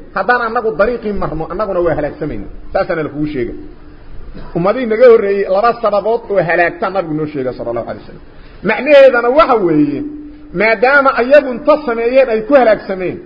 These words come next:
annaguna haddaan samayno waa ku halaagsamayna. Marka ka digtoonaada wey. Labada sababood waxay tahay, nabigu wuxuu yidhi sallallahu alayhi wasallam, "Fa innamaa wax kale maahan, ahlaka waxaa halaagay, alladiina dadkii min qablikum idinka idinka horreeyey,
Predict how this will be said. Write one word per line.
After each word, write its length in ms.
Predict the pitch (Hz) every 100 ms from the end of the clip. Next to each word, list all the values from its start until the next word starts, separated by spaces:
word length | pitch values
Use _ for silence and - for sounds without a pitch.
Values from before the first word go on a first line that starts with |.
| - - -
annaguna 400 | 190 247 208 208
haddaan 320 | 185 170 202 180
samayno 260 | 175 175 165
waa 100 | 151
ku 100 | 170
halaagsamayna. 520 | 139 127 143 123 113
Marka 200 | 127 175 160
ka 120 | 254
digtoonaada 540 | 170 147 147 143 131
wey. 140 | 104 95 - - - - -
Labada 300 | 190 233 220 214
sababood 300 | 190 185 233
waxay 240 | 254 202
tahay, 300 | - 139 120 117 - - -
nabigu 260 | 202 220 226
wuxuu 160 | 247 208
yidhi 180 | 185 185
sallallahu 380 | 185 190 190 180
alayhi 200 | 175 170
wasallam, 360 | 156 151 135 123 - - - -
"Fa 100 | 190
innamaa 420 | 247 247 220 196 196
wax 260 | 208 302 - -
kale 180 | 185 175
maahan, 420 | 160 143 123 120 - - - -
ahlaka 500 | 196 202 233 240 214
waxaa 400 | 214 247 226 208
halaagay, 460 | 180 160 151 143 139 - - -
alladiina 540 | 226 262 247 220 233 214
dadkii 380 | 240 233 - 214
min 160 | 202 190
qablikum 420 | 240 220 220 202
idinka 280 | 208 262 220
idinka 300 | 208 202 277
horreeyey, 520 | 277 233 185 165 147